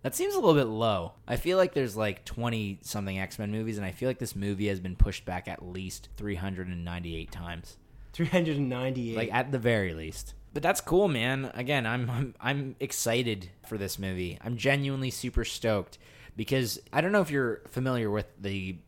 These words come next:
Speaker 1: background story of this, but the original director filmed the, his entire movie, filmed his vision, and created his cut.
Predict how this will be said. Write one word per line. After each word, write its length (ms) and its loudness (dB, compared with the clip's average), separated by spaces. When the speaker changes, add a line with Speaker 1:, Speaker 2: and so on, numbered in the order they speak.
Speaker 1:
background 640 -2
story 400 -8
of 140 -6
this, 180 -6
but 320 -4
the 100 0
original 380 0
director 500 0
filmed 280 -4
the, 120 -6
his 140 -4
entire 340 -4
movie, 380 -4
filmed 240 -2
his 160 0
vision, 340 -2
and 140 -6
created 380 0
his 140 -4
cut. 320 -2